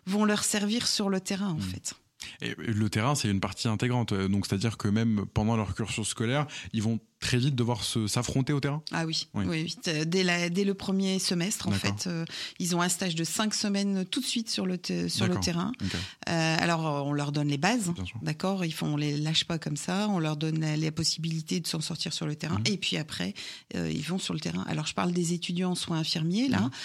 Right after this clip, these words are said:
Speaker 1: Maintenant, les étudiants, euh, les élèves aides-soignants, c'est pareil, ils sont
Speaker 2: Mhm.
Speaker 1: aussi sur le terrain. La formation, la richesse de, de la formation en alternance, c'est aussi de mêler la clinique
Speaker 2: Ouais.
Speaker 1: sur le terrain et la théorie, euh,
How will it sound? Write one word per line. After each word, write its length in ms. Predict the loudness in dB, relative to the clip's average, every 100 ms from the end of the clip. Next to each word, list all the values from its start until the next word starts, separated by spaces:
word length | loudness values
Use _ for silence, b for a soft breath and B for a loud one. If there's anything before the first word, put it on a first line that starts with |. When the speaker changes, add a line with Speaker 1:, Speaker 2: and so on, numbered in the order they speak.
| B -2
Speaker 1:
Maintenant, 180 | 0 2
les 220 | 2 2
étudiants, 720 | 0 -2 0 2 2 2 0
euh, 420 | -2 -2 -2 0 0
les 240 | 2 2
élèves 280 | 2 0 0
aides-soignants, 600 | 0 0 0 0 -2 -4
c'est 120 | -12 -6
pareil, 360 | -4 -2 -4 -6
ils 80 | -2
sont 140 | 0
Speaker 2:
Mhm. 80 | 0
Speaker 1:
aussi 300 | 0 0 2
sur 180 | 0 0
le 100 | -2
terrain. 260 | -2 -4 -2 B B
La 140 | -2 0
formation, 720 | 2 2 4 2 2 2 2
la 140 | 2
richesse 420 | 2 4 4 2 0
de, 240 | 0 -2
de 140 | 0 0
la 140 | 0
formation 540 | -2 0 0 0 0
en 140 | 2 2
alternance, 680 | 2 0 0 2 2 2 -2 B B
c'est 160 | 0 2
aussi 300 | 4 2 2
de 120 | 4
mêler 680 | 6 6 6 4 4 4 2 B B
la 120 | 0 0 4
clinique 460 | 6 6 4 0 -2 -4 -6
Speaker 2:
Ouais. 80 | -6 -6 _
Speaker 1:
sur 200 | -4 0
le 100 | 0
terrain 420 | 0 0 0 0 -2 B B 0
et 140 | 2
la 120 | 4
théorie, 540 | 2 2 4 2 0 -2 _ -8
euh, 600 | -2 0 0 0 0 -2